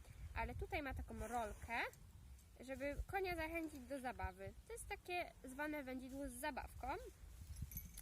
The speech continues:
Kolejne wędzidło jest to bardzo podobne wędzidło do tego, bo tak samo kółeczka się kręcą, ale jest oliwkowe. Proszę zobaczyć.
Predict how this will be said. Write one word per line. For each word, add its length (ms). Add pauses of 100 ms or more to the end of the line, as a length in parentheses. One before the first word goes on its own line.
(720)
Kolejne 420
wędzidło 540
jest 360
to 120
bardzo 400
podobne 460
wędzidło 540 (440)
do 320 (560)
tego, 440 (1120)
bo 100
tak 140
samo 280 (160)
kółeczka 380
się 160
kręcą, 500 (600)
ale 120
jest 200
oliwkowe. 640 (840)
Proszę 260
zobaczyć. 460